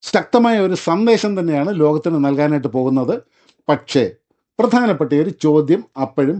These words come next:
ബാക്കി നിൽക്കുന്നുണ്ട്. ഇന്ത്യ ഈ അവസരം പിടിച്ചെടുക്കുമോ? സുഹൃത്തുക്കളെ, ഈ വിശകലനം നിങ്ങൾക്ക് ഉപകാരപ്രദമായെന്നുണ്ടെങ്കിൽ ഈ ചാനൽ ഒന്ന് സബ്സ്ക്രൈബ് ചെയ്യുക, ബെല്ലൈക്കൺ ഒന്ന് അമർത്തുക. ഇന്ത്യയുടെ പ്രതിരോധവും തന്ത്രവും സംബന്ധിച്ച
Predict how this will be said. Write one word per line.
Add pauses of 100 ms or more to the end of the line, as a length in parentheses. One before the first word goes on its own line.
ബാക്കി
നിൽക്കുന്നുണ്ട്. (640)
ഇന്ത്യ (280)
ഈ (120)
അവസരം
പിടിച്ചെടുക്കുമോ? (960)
സുഹൃത്തുക്കളെ,
ഈ
വിശകലനം
നിങ്ങൾക്ക്
ഉപകാരപ്രദമായെന്നുണ്ടെങ്കിൽ
ഈ
ചാനൽ
ഒന്ന്
സബ്സ്ക്രൈബ്
ചെയ്യുക, (420)
ബെല്ലൈക്കൺ
ഒന്ന്
അമർത്തുക. (420)
ഇന്ത്യയുടെ
പ്രതിരോധവും
തന്ത്രവും
സംബന്ധിച്ച